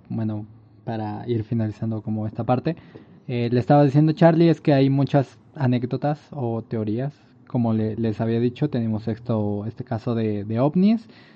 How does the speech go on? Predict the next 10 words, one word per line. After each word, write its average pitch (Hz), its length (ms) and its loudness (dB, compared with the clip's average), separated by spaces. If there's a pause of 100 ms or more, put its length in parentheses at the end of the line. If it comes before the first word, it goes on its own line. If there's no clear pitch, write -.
(160)
Tenemos 151 320 2
un 175 160 2
caso 240 720 4
que, 214 480 2 (720)
eh, 139 840 4
es 135 140 -4
como 185 260 6
más 160 280 6
que 208 120 8
nada 190 400 6